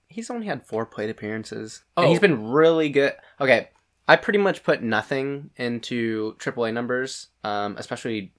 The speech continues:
Speaker 1: this far into the season, but he's been really, really good.
Speaker 2: I hate his guts.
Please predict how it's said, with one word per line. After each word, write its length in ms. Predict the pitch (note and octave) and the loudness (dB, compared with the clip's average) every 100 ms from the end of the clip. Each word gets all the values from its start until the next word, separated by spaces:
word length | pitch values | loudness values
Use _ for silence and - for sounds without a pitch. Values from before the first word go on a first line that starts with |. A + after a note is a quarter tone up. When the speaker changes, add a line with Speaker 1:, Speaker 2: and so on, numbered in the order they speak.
| - | -10
Speaker 1:
this 140 | G2+ | -10
far 200 | - A2+ | -6 -6
into 120 | A2 | -4
the 80 | A2+ | -8
season, 380 | G#2 A#2+ C3+ C#3 _ - | -8 -8 -6 -8 _ -2
but 220 | G2+ G#2+ | 0 0
he's 180 | A2 G#2+ | -4 -6
been 260 | A2 A2 F#2+ | -4 -4 -4
really, 340 | G#2 A#2 B2 | -4 -4 -6
really 260 | A#2+ B2 B2 | -6 -6 -4
good. 520 | C3+ D#3+ C#3+ C3+ C3 _ _ _ _ _ B2 | -2 -2 -4 -8 -12 _ _ _ _ _ 0
Speaker 2:
I 200 | D#3 G3+ | 0 0
hate 420 | - E3 F3+ C#3 | -4 -6 -6 -8
his 180 | C3+ A2+ | -12 -8
guts. 640 | G2+ D2 - - - - | -6 -8 -8 -12 -12 -14